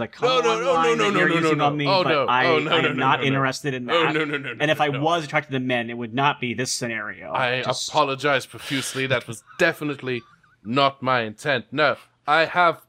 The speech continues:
Speaker 2: a pendant that you are going to have given me. And I present the pendant.
Speaker 1: Oh my god. I,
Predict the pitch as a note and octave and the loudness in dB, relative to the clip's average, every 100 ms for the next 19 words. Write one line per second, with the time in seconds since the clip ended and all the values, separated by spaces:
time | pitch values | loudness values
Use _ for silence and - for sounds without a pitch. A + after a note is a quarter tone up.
0 | - C3+ - F#3+ G3+ D#3 C#3+ - - C3 | -12 -10 -2 0 0 -4 -10 -12 -18 -18
1 | - C3+ F3 A#3 A3+ - D#3+ D#3+ C#3 B2+ | -16 -6 -4 -2 -2 2 4 2 -2 -4
2 | E3+ G#3 G#3 G3 F3+ - F3+ F3 D#3+ E3 | 2 2 2 -2 -8 -8 -6 -6 0 2
3 | D#3 D#3 _ _ _ _ _ _ _ _ | 2 -2 _ _ _ _ _ _ _ _
4 | D#3+ E3 C#3+ C3+ A2+ G2+ - _ _ _ | -2 0 0 -2 -2 -8 -14 _ _ _
5 | - B2 A#2+ F2+ D2 _ _ _ _ _ | -6 -2 -2 -6 -18 _ _ _ _ _
6 | _ _ _ _ _ B2+ C3+ C3 B2+ C3+ | _ _ _ _ _ -4 -2 -2 -4 -6
7 | C3+ A2 G#2+ G#2 E2 _ _ _ _ _ | -4 -6 -10 -12 -12 _ _ _ _ _
8 | _ _ _ _ _ _ _ _ _ - | _ _ _ _ _ _ _ _ _ -20
9 | G#2+ F#2+ F2 - - B2 A#2+ C3+ C#3 | -18 -12 -10 -8 -2 -2 0 -4 -4